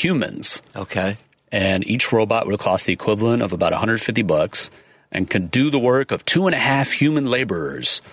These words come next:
Speaker 1: so that humans might ha-, might be free to have no other task, no other work, and no other cares than perfecting themselves. However, the robots come to realize that even though they have no passion, no history, and no soul,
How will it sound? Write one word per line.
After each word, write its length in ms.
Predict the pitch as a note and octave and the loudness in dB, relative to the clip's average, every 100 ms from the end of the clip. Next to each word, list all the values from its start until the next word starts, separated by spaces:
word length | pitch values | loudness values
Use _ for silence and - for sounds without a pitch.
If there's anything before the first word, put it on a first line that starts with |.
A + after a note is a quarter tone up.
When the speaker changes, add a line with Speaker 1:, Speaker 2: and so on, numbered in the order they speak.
| - | -12
Speaker 1:
so 160 | - F2 | -4 0
that 100 | D2 | 0
humans 540 | - F#3 F3 E3+ D3 | 2 2 2 0 0
might 200 | G#2 F2+ | 0 0
ha-, 180 | - G#2+ - | 0 -4 -4
might 260 | A2 A#2 G#2+ | -2 -2 -2
be 100 | F2+ | -4
free 420 | - - F3+ F#3+ | -2 2 4 2
to 140 | F#3+ C3+ | 2 0
have 360 | C3+ C#3 C#3+ | 2 2 2
no 240 | B2 A3 A#3+ | 2 2 2
other 180 | F#3 D#3 | 0 -2
task, 440 | - E2+ C#2 - | -4 -6 -6 -2
no 140 | F3+ F#3+ | 2 2
other 140 | E3 | 2
work, 280 | D3+ D#3 D3+ | 2 0 0
and 140 | G2+ C3+ | 0 2
no 160 | F#3+ | 2
other 160 | F3+ D#3+ | 2 0
cares 560 | - C3 G#2+ F#2+ F2 - - - - | 0 0 2 0 -2 -6 -12 -20 -4
than 140 | G#2+ G2 | -2 -2
perfecting 600 | B2 - D3 - C#3+ C#3+ | -2 -2 -4 0 2 2
themselves. 880 | A#2 - - - - - - - - _ _ _ _ _ _ _ - | 0 -2 -2 -4 -8 -6 -6 -6 -8 _ _ _ _ _ _ _ -4
However, 540 | F2+ G2+ G#2+ - - - _ _ _ _ _ | 0 2 0 -2 -10 -14 _ _ _ _ _
the 80 | E2 | 0
robots 440 | E2 F#2+ G#2+ G#2+ | 2 4 2 0
come 220 | - A#2 A#2 | 0 0 0
to 100 | B2 | 0
realize 800 | B2 G#3+ E3 A2+ G2+ G2+ G2+ - - - _ | 2 2 2 2 2 0 0 -2 -4 -20 _
that 140 | F2+ | -2
even 280 | E2+ G2 A2 | 0 2 2
though 200 | A2 A2+ | 2 2
they 160 | A2 G#2 | 2 0
have 220 | A#2 G#2 | 0 2
no 180 | G#2+ B2+ | 2 0
passion, 640 | - C3+ C3+ - D3 C3 | 0 -2 0 2 2 2
no 180 | B2 C#3 | 2 2
history, 440 | D3 - - B2+ | 0 0 0 2
and 100 | B2+ B2 | 2 2
no 180 | C#3+ | 0
soul, 640 | C#3 - G#3 G3 A#2+ G#2+ G#2 | 0 0 2 2 2 0 -2